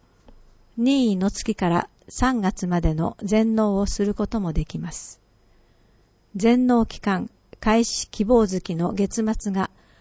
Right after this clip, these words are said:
納期限となり、期間最大は二年全納によって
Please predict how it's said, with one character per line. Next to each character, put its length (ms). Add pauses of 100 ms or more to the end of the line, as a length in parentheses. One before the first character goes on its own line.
(140)
納 240
期 160
限 220
と 160
な 120
り、 140 (840)
期 140
間 300 (200)
最 280
大 240
は 220 (160)
二 180
年 240
全 320
納 320 (100)
に 160
よ 100
っ 40
て 320